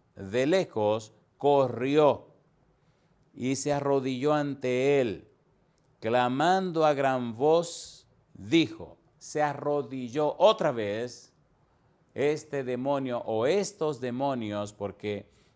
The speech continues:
ah, veremos que se llama legión, reconocen a Jesús el todopoderoso creador, reconocen a Jesús creador del cielo y de la tierra, reconocen a Jesús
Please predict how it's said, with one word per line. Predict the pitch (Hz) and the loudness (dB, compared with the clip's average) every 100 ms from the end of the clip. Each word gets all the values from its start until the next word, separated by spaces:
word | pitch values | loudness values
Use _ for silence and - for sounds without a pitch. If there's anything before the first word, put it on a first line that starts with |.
| _ | _
ah, | 101 | -6
veremos | 98 123 135 135 131 | -2 -2 0 -2 -6
que | 123 113 | -6 -8
se | 113 | -6
llama | 110 120 123 113 | -4 -4 -4 -4
legión, | 110 110 135 135 107 90 92 _ _ _ _ | -4 -6 -4 -2 -2 -6 -16 _ _ _ _
reconocen | 113 120 127 123 123 143 165 160 156 143 | -4 -2 0 0 -2 -2 -2 -4 -4 -4
a | 127 | -4
Jesús | 120 113 - - 175 147 - | -6 -10 -8 -4 -4 -4 -6
el | 147 139 | -6 -4
todopoderoso | 139 143 135 - 131 127 131 143 139 120 | -2 0 -2 -4 -4 -2 -2 -4 -6 -8
creador, | 123 117 107 98 110 95 - _ _ _ _ | -6 -2 -2 0 -2 -2 -6 _ _ _ _
reconocen | 135 139 143 147 151 165 147 135 | -4 -4 -2 -4 -4 -4 -6 -6
a | 127 | -6
Jesús | 127 113 - 165 175 - _ _ | -6 -8 -4 -2 -2 -6 _ _
creador | - 117 123 131 156 135 | -4 0 0 0 -2 -2
del | 139 123 | -4 -6
cielo | - 160 156 135 | -6 -2 0 0
y | 123 | -2
de | 113 | -2
la | 110 | -4
tierra, | 120 123 101 87 73 _ _ _ - | -2 -2 -2 -6 -14 _ _ _ -6
reconocen | 127 135 139 147 147 143 135 | -4 -2 -2 -2 -4 -6 -6
a | 127 | -6
Jesús | 127 - 170 180 151 | -8 -6 -2 -2 -2